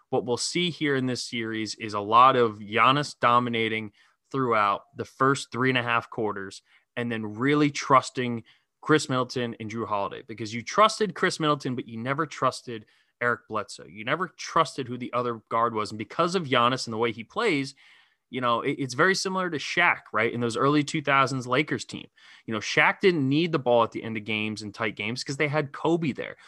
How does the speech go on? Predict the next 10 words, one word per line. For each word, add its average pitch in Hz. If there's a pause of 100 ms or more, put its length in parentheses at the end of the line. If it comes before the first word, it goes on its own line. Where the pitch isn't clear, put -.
(140)
So -
Shaq 185
could 127
dominate 139
through 123
three 127
and 120
a 107
half 107
quarters 98